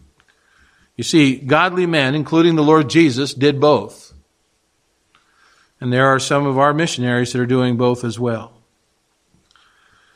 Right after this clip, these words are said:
So, probably this message would apply to us in different ways this afternoon. Some may need to surrender your life to Jesus.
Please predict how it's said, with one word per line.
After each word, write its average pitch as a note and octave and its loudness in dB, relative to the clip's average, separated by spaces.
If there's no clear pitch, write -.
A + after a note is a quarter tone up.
So, - -2
probably G3 0
this D#3+ -2
message E3+ -2
would C#3+ 0
apply D3 0
to C#3 -4
us C3+ -4
in C#3+ 0
different D3+ 2
ways C#3+ 0
this C3 -4
afternoon. C#3+ -2
Some D#3+ 0
may C#3+ 0
need C#3 0
to C3 -4
surrender D3 0
your C3 0
life C#3 0
to C3 -8
Jesus. C#3 -6